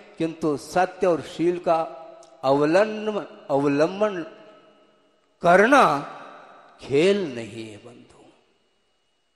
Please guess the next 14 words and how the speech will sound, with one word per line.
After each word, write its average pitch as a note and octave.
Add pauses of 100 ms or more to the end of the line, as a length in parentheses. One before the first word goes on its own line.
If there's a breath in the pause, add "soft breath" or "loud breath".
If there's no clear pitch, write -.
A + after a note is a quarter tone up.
(1080)
गुणभद्र A#2+
स्वामी A#2+
ने D#3+
भी E3 (840)
कारिका B2+
दी D#3
है, F3+ (960)
उसका D#3+ (120)
अनुवाद D3+
भी A3
गुरुदेव F#3
ने F#3+
किया F#3
है। C#3+